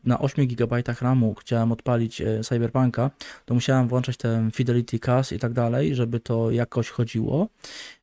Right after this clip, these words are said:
e, i żeby tam osiągnąć, powiedzmy, dwadzieścia cztery, dwadzieścia pięć klatek, nie? A włą-, wrzucając, e, dodatkowe osiem giga ramu, okazało się, że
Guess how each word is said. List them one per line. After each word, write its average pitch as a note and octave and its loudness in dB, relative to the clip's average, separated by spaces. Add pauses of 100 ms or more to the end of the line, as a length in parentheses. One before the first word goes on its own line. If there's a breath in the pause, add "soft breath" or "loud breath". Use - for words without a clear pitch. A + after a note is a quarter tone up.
(140)
e, A#2+ 2
i - -4
żeby A#2+ 0
tam B2+ 2
osiągnąć, B2+ 0
powiedzmy, A#2+ 2
dwadzieścia A#2 -2
cztery, B2+ 2 (100)
dwadzieścia A2+ -2
pięć B2 0
klatek, - -2
nie? B2 0 (120)
A A2+ 0
włą-, B2 0 (100)
wrzucając, C3 0
e, A2+ 2
dodatkowe A#2+ 0
osiem C3 -2
giga A#2+ 0
ramu, D3+ 4 (340 loud breath)
okazało G3+ 2
się, D#3 2
że C#3 4